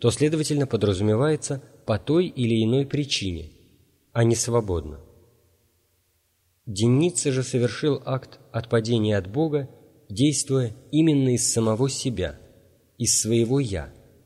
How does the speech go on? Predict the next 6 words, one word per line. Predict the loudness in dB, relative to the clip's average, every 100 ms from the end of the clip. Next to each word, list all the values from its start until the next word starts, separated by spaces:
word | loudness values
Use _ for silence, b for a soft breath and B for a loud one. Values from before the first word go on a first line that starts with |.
| _ _ _ _ _ _ 0
а | 2
не | 2
почему-либо | 0 0 2 2 0
другому. | -2 -4 -4 -6 -8 -18 _ _ _ _ _ _ _ _ _ _ -10
В | -2
этом | 0 2 -2